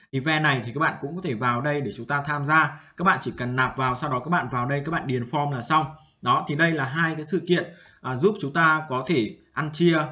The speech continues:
cũng như là kiếm tiền trên cái sàn Binance này. Rồi, thì các cái hướng dẫn phần thưởng thì đầu tiên là các bạn cần phải mở tài khoản, tức là chúng ta đăng ký. Sau đó các bạn xác minh tài khoản. Thứ ba là chúng ta hoàn thành các nhiệm vụ ở đây.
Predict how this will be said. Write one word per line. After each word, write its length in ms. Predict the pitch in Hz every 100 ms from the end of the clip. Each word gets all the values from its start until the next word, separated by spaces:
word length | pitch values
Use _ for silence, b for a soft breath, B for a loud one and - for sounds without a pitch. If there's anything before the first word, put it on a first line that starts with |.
| -
cũng 160 | - 160
như 100 | 170
là 160 | 147 -
kiếm 140 | 131 139
tiền 220 | 170 135
trên 140 | 123 139
cái 100 | 147
sàn 240 | 165 131
Binance 240 | 135 143 127
này. 220 | 127 123 - B B B B B B B -
Rồi, 240 | 156 156 139 - b b b
thì 260 | 180 175 170
các 300 | 220 - -
cái 580 | 143 139 143 196 269 -
hướng 200 | 160 165
dẫn 260 | 170 180 269
phần 120 | 196 160
thưởng 240 | 180 147 110
thì 80 | 143
đầu 180 | 147 151
tiên 180 | 208
là 100 | 190
các 120 | 147 185
bạn 140 | 180 -
cần 160 | 135
phải 160 | 135 117
mở 160 | 139 117 135
tài 120 | 131
khoản, 300 | 151 131 104
tức 120 | 190
là 80 | 190 127
chúng 100 | 123
ta 140 | 147
đăng 200 | 160 151 147
ký. 360 | 139 151 - B B B
Sau 180 | - 202
đó 220 | 156 151
các 60 | 202
bạn 180 | 202 -
xác 260 | 202 220
minh 200 | 196 185
tài 160 | 175 139
khoản. 360 | 156 139 107 104
Thứ 60 | 131
ba 300 | 175 175 165
là 60 | 123
chúng 160 | - 127
ta 100 | 156
hoàn 300 | 156 139 123
thành 140 | 131
các 180 | 127 185
nhiệm 160 | 170 -
vụ 180 | 151 123
ở 60 |
đây. 200 | 131 165